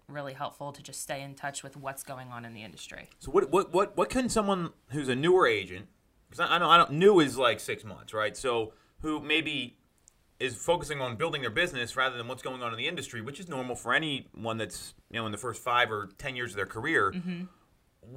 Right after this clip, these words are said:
Speaker 2: What, what do you, what do you, what observations do you have of what they could learn from this list?
Speaker 1: I feel like with a lot of their, there's a lot of tech companies on here, right? Like,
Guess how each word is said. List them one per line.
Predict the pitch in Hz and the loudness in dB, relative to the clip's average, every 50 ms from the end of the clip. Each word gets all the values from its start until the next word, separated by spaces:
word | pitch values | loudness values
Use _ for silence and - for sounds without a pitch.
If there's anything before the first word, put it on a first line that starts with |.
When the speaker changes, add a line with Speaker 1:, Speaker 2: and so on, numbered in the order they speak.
| - - 131 | -16 -8 0
Speaker 2:
What, | 143 170 - - - | 2 2 2 2 0
what | 151 180 | -2 -2
do | 208 | 0
you, | 170 | 0
what | 143 170 180 | 2 2 2
do | 180 | 0
you, | 180 180 - | -2 -4 2
what | 151 175 180 | 4 6 8
observations | 165 175 180 - - - 160 165 160 156 123 | 10 10 8 8 6 4 4 4 4 -2 -2
do | 123 | 2
you | 147 143 | 6 6
have | 139 127 117 | 6 6 6
of | 117 | 4
what | 117 127 120 | 0 0 2
they | 135 135 131 | 2 0 0
could | - 117 | 0 -4
learn | 104 104 107 107 110 117 117 | -2 0 2 2 2 2 0
from | 110 - 107 | -2 -4 -4
this | 101 95 - - | -4 -4 -4 -4
list? | 92 95 67 - - - - - - - - - _ _ _ _ _ _ _ _ _ _ _ _ | -6 -6 -6 -6 -10 -16 -18 -20 -20 -20 -20 -20 _ _ _ _ _ _ _ _ _ _ _ _
Speaker 1:
I | - - | -12 -10
feel | 233 - 262 302 339 | -10 -6 -4 -2 0
like | 349 320 269 190 170 165 | 2 0 0 0 -6 -8
with | 175 196 214 226 - - | -6 -6 -6 -6 -2 -2
a | 208 208 | -2 0
lot | 208 208 214 240 254 | 4 4 4 4 2
of | 240 208 | 0 -4
their, | 190 202 202 202 196 - | -4 -2 0 0 -2 -2
there's | - 208 208 202 | -4 -6 -6 -4
a | 208 | -2
lot | 208 202 202 | -2 -2 -2
of | 190 | -2
tech | - - 196 190 190 | -6 -2 -2 -2 -2
companies | - 190 170 - 160 156 156 156 151 - | -2 -6 -6 -6 -8 -8 -8 -8 -8 -8
on | 147 156 147 | -8 -8 -8
here, | 147 165 160 147 | -8 -10 -10 -10
right? | 135 147 143 143 151 175 208 - - | -6 -4 -4 -4 -4 -4 -6 -8 -6
Like, | 170 165 160 160 - - | -6 -4 -4 -6 -8 -12